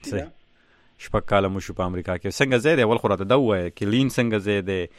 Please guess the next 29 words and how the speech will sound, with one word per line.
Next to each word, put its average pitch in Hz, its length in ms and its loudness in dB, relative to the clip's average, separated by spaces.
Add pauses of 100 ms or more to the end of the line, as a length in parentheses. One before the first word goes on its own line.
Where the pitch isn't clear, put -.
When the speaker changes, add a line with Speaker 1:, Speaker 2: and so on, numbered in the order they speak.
(300)
Speaker 1:
آه، 90 260 -2
پښتانه 92 300 -4
پکې 92 220 -6
شته 98 640 -4
او 92 100 -4
دغه 90 180 -4
شانتې 87 800 -8
د، - 20 -6 (480)
م، 82 200 -12 (140)
په 85 80 -8
پاکستان 85 440 -6
سره 95 160 -4
تړلې 90 440 -4
او 85 100 -4
بیا 85 160 -6
دغه 85 180 -6
شانتې 85 260 -10
افغانستان 82 540 -10
سره 87 280 -10 (420)
تعلق 95 240 -8
لرونکي 92 180 -4
پښتانه 101 340 0
پکې 107 180 0
شته؟ - 180 -6 (1040)
Speaker 2:
جی، 147 160 -8
جی، 135 160 -10
بالکل. 185 360 -8
دلته، 185 220 -10
آه، 143 300 -8